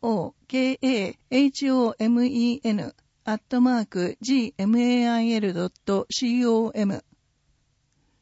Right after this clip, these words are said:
ふれあい祭り。九月二十九日日曜、十時三十分から十五時三十分。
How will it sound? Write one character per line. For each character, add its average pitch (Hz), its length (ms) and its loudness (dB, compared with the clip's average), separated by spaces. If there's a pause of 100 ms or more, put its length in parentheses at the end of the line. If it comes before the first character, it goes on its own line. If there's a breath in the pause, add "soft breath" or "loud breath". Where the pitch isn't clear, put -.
(520)
ふ 226 160 -2
れ 254 220 4
あ 269 140 2
い 262 180 0
祭 214 360 -4
り。 - 180 -12 (680)
九 294 140 0
月 269 280 4
二 220 160 4
十 202 260 -2
九 - 120 -6
日 185 520 -4
日 202 360 -2
曜、 208 400 -2 (380)
十 294 260 0
時 208 140 -2
三 214 260 -2
十 202 180 -2
分 190 360 -6
か 190 160 -6
ら 175 100 -4
十 269 280 0
五 277 120 -2
時 220 100 -4
三 202 260 -6
十 208 160 -6
分。 - 440 -8